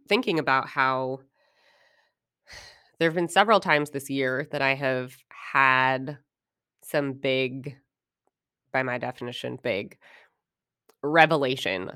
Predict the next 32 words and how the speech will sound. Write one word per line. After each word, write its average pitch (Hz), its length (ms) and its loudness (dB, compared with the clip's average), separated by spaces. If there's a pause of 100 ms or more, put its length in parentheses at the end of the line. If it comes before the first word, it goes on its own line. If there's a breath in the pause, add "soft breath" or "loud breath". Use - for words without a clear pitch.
about 127 260 2
myself, 127 480 -2
something 147 320 -2
about 127 300 0
my 127 520 -4 (120)
relationship 175 540 -2
with 160 160 -8
myself 151 400 -2
or 135 60 -8
something 131 320 -6
about 123 420 -4
a 127 260 -8
habit 185 360 0
that 160 100 -2
I've 160 120 2
done 147 200 -2
for 147 120 -6
a 143 80 0
long 135 220 -2
time 131 400 -2
or, 123 420 -6 (1500 soft breath)
like, 139 160 -2
an 131 160 -4
awareness 151 600 0
that 127 140 -2
I 127 80 0
didn't 143 240 -2
have 131 320 0
that 131 120 -8
I 127 80 -4
then 127 240 -2
gained, 120 560 -8